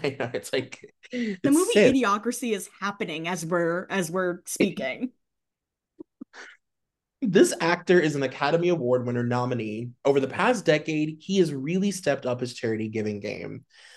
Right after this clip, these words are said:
Speaker 1: Apparently, he has a lot of money to spend on his charitable efforts because he uses a private jet for his charitable visits.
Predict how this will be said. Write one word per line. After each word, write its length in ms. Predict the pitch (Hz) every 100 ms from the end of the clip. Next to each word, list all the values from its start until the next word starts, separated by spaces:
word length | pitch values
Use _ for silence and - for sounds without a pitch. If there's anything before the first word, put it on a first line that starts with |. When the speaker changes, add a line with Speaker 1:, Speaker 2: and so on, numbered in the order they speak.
| -
Speaker 1:
Apparently, 420 | - 147 190 196 202
he 120 | 180
has 160 | 170
a 60 | 156
lot 240 | 135 139
of 120 | 190 165
money 200 | 139 120
to 100 | 120
spend 400 | - 110 110 110
on 140 | 117
his 140 | 117 113
charitable 600 | - 160 170 123 120 117
efforts 480 | 202 - 104 113 - _ _ -
because 220 | 156 151
he 420 | - 254 180 180
uses 300 | 135 147 143
a 140 | 135 135
private 420 | 127 139 156 185
jet 280 | - 110 -
for 120 | 117
his 140 | 117
charitable 440 | - 117 110 110 131
visits. 440 | 202 220 - -